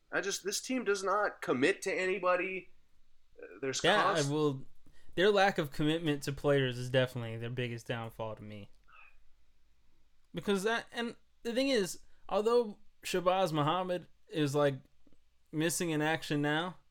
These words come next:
Speaker 2: he was a good pick in the draft. Like, eh, based off how he played in, in college, I would have been okay with him going as high as he went.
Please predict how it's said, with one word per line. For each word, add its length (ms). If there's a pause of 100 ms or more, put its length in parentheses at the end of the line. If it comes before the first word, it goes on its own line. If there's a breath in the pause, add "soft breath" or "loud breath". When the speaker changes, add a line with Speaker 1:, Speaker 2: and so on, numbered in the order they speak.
(840)
Speaker 2:
he 140
was 160
a 40
good 240
pick 460 (160)
in 140
the 80
draft. 480
Like, 200
eh, 140 (180)
based 280
off 160
how 160
he 160
played 340
in, 240 (380)
in 100
college, 580 (280)
I 80
would 160
have 80
been 120
okay 280
with 100
him 160
going 400 (240)
as 160
high 220
as 120
he 140
went. 280